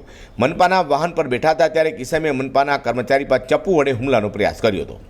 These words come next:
જેથી અન્ય સ્ટાફ ત્યાં દોડી જવા પામ્યો હતો અને હુમલાખોરોને પકડી મનપાના અધિકારી અને પોલીસને જાણ કરી હતી. જો કે, કલાકો વીતી ગયો હોવા છતાં પણ મનપાના અધિકારીઓ કે પોલીસ ન આવતા આખરે હુમલાખોરને જવા દેવામાં આવ્યો હતો.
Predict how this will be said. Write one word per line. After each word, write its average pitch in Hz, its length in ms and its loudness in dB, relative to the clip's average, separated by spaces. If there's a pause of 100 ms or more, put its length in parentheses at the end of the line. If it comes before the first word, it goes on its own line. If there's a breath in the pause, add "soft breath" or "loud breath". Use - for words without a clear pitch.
(300 loud breath)
જેથી 98 160 0
અન્ય 147 200 2
સ્ટાફ 160 260 2
ત્યાં 170 140 2
દોડી 135 180 2
જવા 127 240 2
પામ્યો 143 220 0
હતો 107 140 -2 (300 loud breath)
અને 104 140 -2
હુમલાખોરોને 165 640 2
પકડી 151 360 -2
મનપાના 135 460 0
અધિકારી 120 480 0 (240 loud breath)
અને 127 120 0
પોલીસને 147 380 0
જાણ 92 220 0
કરી 90 260 -2
હતી. - 200 -14 (380 loud breath)
જો 131 120 2
કે, 151 100 4
કલાકો 190 680 2
વીતી 156 280 -4
ગયો 170 180 4
હોવા 165 220 4
છતાં 156 240 2
પણ 165 120 -2
મનપાના 143 480 0
અધિકારીઓ 127 400 0 (140)
કે 117 80 -4
પોલીસ 139 360 -2
ન 143 40 0
આવતા 143 260 2
આખરે 139 200 0
હુમલાખોરને 127 520 0 (360 loud breath)
જવા 147 240 6
દેવામાં 107 280 -2
આવ્યો 101 200 -2
હતો. - 140 -16